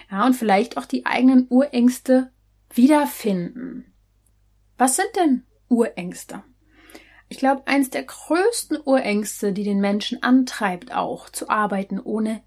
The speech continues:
Ende, ist die Existenzangst. Und ich möchte kurz was zur Existenzangst sagen. Nehmen wir das Wort doch mal auseinander.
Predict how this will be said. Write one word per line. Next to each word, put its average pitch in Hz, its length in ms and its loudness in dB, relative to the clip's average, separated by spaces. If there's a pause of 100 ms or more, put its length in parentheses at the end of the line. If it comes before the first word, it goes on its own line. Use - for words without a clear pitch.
(120)
Ende, 180 460 -6 (720)
ist - 400 -4 (120)
die - 60 -8
Existenzangst. - 1400 -8 (1700)
Und 262 60 6
ich 254 60 4
möchte 415 260 4
kurz 330 240 0
was 302 220 0
zur - 100 -8
Existenzangst 254 1040 2
sagen. 180 260 0
Nehmen 247 160 4
wir 320 80 6
das 311 220 0
Wort 240 180 2
doch 247 140 -4
mal 226 140 -4
auseinander. 190 640 -8